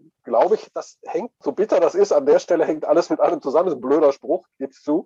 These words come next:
aber das hängt einfach zusammen. Und, ähm, ja, das Problem ist natürlich auch bekannt.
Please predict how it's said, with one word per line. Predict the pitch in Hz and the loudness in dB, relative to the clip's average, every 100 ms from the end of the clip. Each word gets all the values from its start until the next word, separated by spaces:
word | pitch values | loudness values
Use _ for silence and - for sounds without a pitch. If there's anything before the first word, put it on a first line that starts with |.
| - | -2
aber | 143 | 2
das | 147 - | 2 2
hängt | 147 | -2
einfach | 165 - - | -2 -8 -10
zusammen. | - 170 170 131 196 | -10 -2 0 0 -6
Und, | - - 214 - - | -12 -12 -12 -18 -10
ähm, | - - - | -8 -10 -4
ja, | 127 175 | 0 0
das | 254 | -2
Problem | - 135 135 214 | -8 -6 -6 -6
ist | 175 | -8
natürlich | - 143 113 | -8 -10 -6
auch | - | -8
bekannt. | - - 127 202 | -8 -6 -6 -6